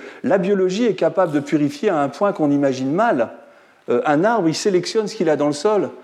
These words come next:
Et il est capable d'aller chercher des métallos, euh, des, des, bon, des, des, des éléments rares sont dans la biologie. Il n'y aurait pas d'éléments rares, il n'y aurait pas de vivant. Donc en fait, ici, on est capable de faire de la silice.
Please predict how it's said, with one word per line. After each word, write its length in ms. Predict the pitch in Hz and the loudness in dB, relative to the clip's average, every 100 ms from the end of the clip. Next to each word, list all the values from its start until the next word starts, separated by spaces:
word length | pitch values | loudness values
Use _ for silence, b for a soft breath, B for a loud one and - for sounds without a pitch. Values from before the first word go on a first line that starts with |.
| B B | B B
Et 80 | - | -2
il 80 | 143 | 2
est 60 | 151 | 2
capable 360 | 151 143 190 | 2 0 -2
d'aller 200 | 151 147 | 2 0
chercher 400 | 135 - - 180 | 2 -2 -2 -2
des 120 | 165 135 | 0 0
métallos, 460 | 139 139 147 151 143 | 0 0 2 2 0
euh, 200 | 117 117 117 B B - | 0 0 -2 B B -4
des, 220 | 117 120 | -2 0
des, 100 | 123 | 0
bon, 280 | 123 120 - | 2 0 -2
des, 160 | 123 127 | -2 0
des, 160 | 131 | 0
des 220 | 123 131 160 | 0 0 0
éléments 300 | 160 151 143 | 0 0 0
rares 300 | 180 226 - | 0 0 -2
sont 220 | - 208 | -4 -2
dans 120 | 175 | 0
la 100 | 147 | 0
biologie. 380 | 127 139 165 156 | 0 0 0 0
Il 60 | |
n'y 60 | 143 | 0
aurait 140 | 127 | 0
pas 160 | 127 190 | 0 0
d'éléments 400 | 175 160 147 135 | 0 0 0 0
rares, 220 | 165 202 | 0 0
il 20 | |
n'y 60 | 156 | 0
aurait 100 | 127 | 0
pas 160 | 120 151 | 0 -2
de 80 | |
vivant. 320 | 139 151 123 - - _ _ B B B 147 | -2 -2 -4 -6 -18 _ _ B B B -2
Donc 160 | 147 | 2
en 100 | 156 | 2
fait, 320 | 147 233 262 - | 4 2 2 0
ici, 500 | 170 151 202 233 269 B - - | 0 0 2 2 0 B -18 -4
on 160 | 151 165 | 0 0
est 80 | |
capable 400 | 170 165 - 143 | 0 0 0 0
de 80 | 151 | 0
faire 260 | 151 160 143 | 0 0 2
de 80 | 135 | 2
la 120 | 131 | 0
silice. 540 | - 143 185 240 - | 0 -2 0 -2 -4